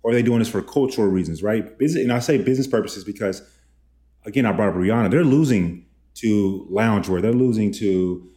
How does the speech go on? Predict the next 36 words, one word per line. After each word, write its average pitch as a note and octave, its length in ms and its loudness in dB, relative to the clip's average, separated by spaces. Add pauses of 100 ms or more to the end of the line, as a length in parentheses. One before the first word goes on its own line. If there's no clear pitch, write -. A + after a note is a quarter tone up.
(120)
you F#2+ 120 -14
know, F2 220 -12
F-, - 260 -20
Savage A2 420 0
Fenty, F#2+ 380 -2
to A2+ 120 -6
all A#2+ 220 0
these C#3 200 0 (100)
other A#2 520 -4 (1120)
lingerie A2 500 0
brands G2 340 -2
that F2+ 80 -2
are F2 60 -6
coming G2 300 -4
on F2+ 60 -6
the F2+ 80 -8
market. F#2+ 560 -8
And, F2 340 -12
I F2+ 40 -14
mean, E2+ 240 -12 (400)
all A#2+ 140 0
my A#2+ 140 4
friends A#2+ 220 0
that A2+ 80 2
I G#2+ 60 2
follow A2 240 0
on G2+ 120 -2
social A2+ 420 -2
that, F#2 180 -2
you G2 60 -6
know, F#2 320 -8
are F#2+ 180 -4
endorsed G2 420 -2
by F#2+ 120 -2
these F#2 180 -4
brands, F#2 380 -4